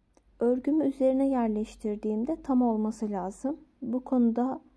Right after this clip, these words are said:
dikkatli olun. Astarımın üzerinde değil, motiflerimi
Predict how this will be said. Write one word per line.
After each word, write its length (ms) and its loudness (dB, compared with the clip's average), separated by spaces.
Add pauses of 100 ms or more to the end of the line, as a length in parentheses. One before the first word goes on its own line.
(120)
dikkatli 540 -4
olun. 340 -2 (2750)
Astarımın 580 2
üzerinde 680 0
değil, 280 0 (120)
motiflerimi 760 2